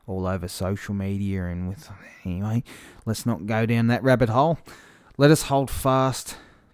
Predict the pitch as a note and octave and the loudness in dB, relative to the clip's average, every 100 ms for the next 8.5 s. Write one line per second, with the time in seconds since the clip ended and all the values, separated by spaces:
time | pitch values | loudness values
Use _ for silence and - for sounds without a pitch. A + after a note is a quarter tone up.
0 | - B2 A2+ G#2+ A2+ A2+ A2 A2+ G#2 - | -4 -2 -2 0 0 0 -2 -4 -4 -6
1 | G#2 - G#2 G2+ G2 F#2+ - - G2 G2+ | -8 -6 -8 -6 -6 -10 -12 -8 -4 -4
2 | G2 - F#2+ F#2 F#2 F#2 F#2+ F#2 F#2+ F#2 | -6 -6 -6 -4 -6 -6 -10 -10 -10 -14
3 | - G2+ F#2+ F#2+ - F2+ F#2 F2+ E2+ F2 | -10 -6 -6 -8 -10 -10 -10 -12 -8 -8
4 | E2 E2 _ _ _ _ _ _ _ _ | -8 -10 _ _ _ _ _ _ _ _
5 | _ _ _ _ _ _ A#2+ C3 D#3+ F3 | _ _ _ _ _ _ 2 6 8 6
6 | E3+ - C3 C3 C3 B2 A2+ A#2 - A#2 | 2 0 0 0 0 -4 -6 -6 -4 -6
7 | A2 D3 B2 - G#2+ G#2+ A2+ G#2+ G#2 G2+ | -6 -10 -10 -6 -6 -6 -6 -4 -4 -6
8 | F#2+ F2+ E2+ D#2+ | -6 -8 -12 -14